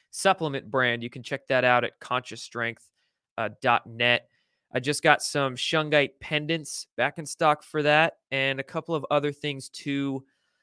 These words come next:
Uh, I think I'm out of Ormus. I'll be getting Ormus in very soon as well, and then, uh, got a couple of new products coming into that. And then you go to my website too, jordan sather dot com, if you want,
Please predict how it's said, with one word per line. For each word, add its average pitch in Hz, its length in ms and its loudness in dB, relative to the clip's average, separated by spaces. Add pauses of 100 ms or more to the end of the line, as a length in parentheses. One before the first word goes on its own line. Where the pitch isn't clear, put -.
(240)
Uh, 113 440 2
I - 500 -20
think 143 160 -12
I'm 170 200 -10
out 135 160 -2
of 123 180 -8
Ormus. 135 560 -6
I'll 120 80 -14
be 143 80 -12
getting 135 360 -8
Ormus 135 440 -8
in 123 200 -12
very 123 200 -6
soon 127 220 -14
as 117 120 -14
well, 123 340 0
and 117 120 -8
then, 107 280 -8 (420)
uh, 98 140 -14
got 120 200 -14
a 123 40 -14
couple 117 360 -12
of 104 140 -10
new 127 540 -8
products 120 520 0
coming 123 340 -8
into 113 400 -12
that. 117 280 0 (420)
And 156 100 -4
then 226 100 2
you 226 80 0
go 220 80 6
to 208 60 4
my 190 120 6
website 156 400 2
too, 135 160 -4
jordan 131 240 -6
sather 131 240 -8
dot 117 180 0
com, 117 280 -6
if 107 120 -12
you 120 60 -8
want, 117 180 -8